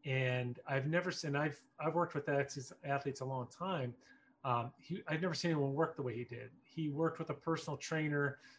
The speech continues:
to improve his speed. He, uh, did one-on-one sessions with his old offensive line coach to work on his footwork and his handwork, um, and getting out of his, getting out of his, um, stance quicker. Um, he was, you know, lifting at an unprecedented pace.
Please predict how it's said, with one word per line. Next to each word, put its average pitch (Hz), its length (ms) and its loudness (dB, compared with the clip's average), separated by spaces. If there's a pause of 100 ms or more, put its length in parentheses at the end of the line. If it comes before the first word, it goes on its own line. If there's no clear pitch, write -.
(120)
to 151 140 2
improve 139 280 2
his 127 120 -2
speed. 117 460 -2 (360)
He, 147 340 2
uh, 131 120 4
did 131 280 2
one-on-one 156 440 4
sessions 156 420 0
with 143 100 2
his 143 160 2
old 143 160 2
offensive 143 400 0
line 139 200 2
coach 143 260 0
to - 80 -6
work 139 220 0
on 139 80 2
his 127 120 -2
footwork 139 580 -4
and 139 120 -6
his 127 140 -4
handwork, 131 640 -2 (440)
um, 123 320 2
and 123 80 0
getting 139 240 4
out 135 140 6
of 127 80 2
his, 127 220 0 (280)
getting 139 240 4
out 135 100 4
of 131 80 2
his, 127 280 -2
um, 120 200 -2
stance 143 400 -2
quicker. 117 440 -10 (420)
Um, 123 380 2
he 139 120 2
was, 135 380 0
you 139 80 0
know, 120 180 0
lifting 147 640 2
at 135 300 4 (300)
an 143 100 2
unprecedented 139 760 2
pace. 139 420 2